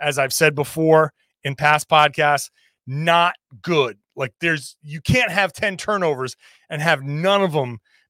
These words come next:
be your fault. A fair amount of 'em were. So to come back here and have one turnover was, I think, you know, he, whatever he needed to do, clear his head, whatever, that was a very nice bounce back.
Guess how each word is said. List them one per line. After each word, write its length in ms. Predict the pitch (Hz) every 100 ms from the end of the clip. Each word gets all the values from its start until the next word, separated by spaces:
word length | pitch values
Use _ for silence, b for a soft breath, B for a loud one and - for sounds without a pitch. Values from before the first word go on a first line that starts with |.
| -
be 80 | 151
your 180 | 135
fault. 300 | 120 147 127 -
A 40 | -
fair 280 | - 196
amount 240 | 190 175 170
of 80 | 143
'em 160 | 147
were. 300 | 165 151 101 b b b
So 160 | 214
to 60 | 220
come 240 | - 330
back 200 | 302 240
here 180 | - 247
and 80 | 196
have 140 | 170
one 400 | 135 151 208 220
turnover 560 | 208 202 165 143 127 131
was, 320 | 127 120 - _ _ _ _ -
I 60 | 160
think, 480 | - 196 156 - _
you 100 | 165
know, 220 | 139 127 - -
he, 320 | 135 147 139
whatever 420 | 135 156 180 233
he 160 | 226 226
needed 240 | 226 220 -
to 60 |
do, 280 | 156 175 175
clear 340 | - 185 196 190
his 140 | -
head, 200 | 180 170
whatever, 520 | 143 156 160 156 139 _ _ _ _ _ _ -
that 160 | 170
was 180 | 170 151
a 60 | 135
very 440 | 113 175 185 185
nice 380 | 160 156 160 -
bounce 400 | - 151 143 127
back. 460 | - 120 117 -